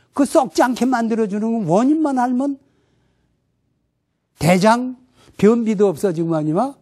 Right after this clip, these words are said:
피고름도 없어지고 용종도 없어지고 대장암이 같은 것이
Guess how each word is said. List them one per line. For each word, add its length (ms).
피고름도 560
없어지고 720
용종도 520
없어지고 460
대장암이 560
같은 320
것이 260